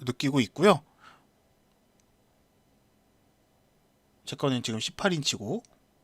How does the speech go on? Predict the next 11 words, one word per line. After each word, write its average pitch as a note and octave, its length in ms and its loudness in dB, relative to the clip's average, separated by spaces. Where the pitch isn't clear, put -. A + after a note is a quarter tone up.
캘리그래피도 G3 680 -2
있고, A#3 680 -2
그다음에 F3+ 680 -4
요거는 C#3 320 0
이제 G#2+ 220 -6
제가 C#3 260 0
제일 B2+ 180 2
예쁘다고 F3 380 0
느끼는 A2+ 480 -2
별 D3 260 4
모양. B2 360 2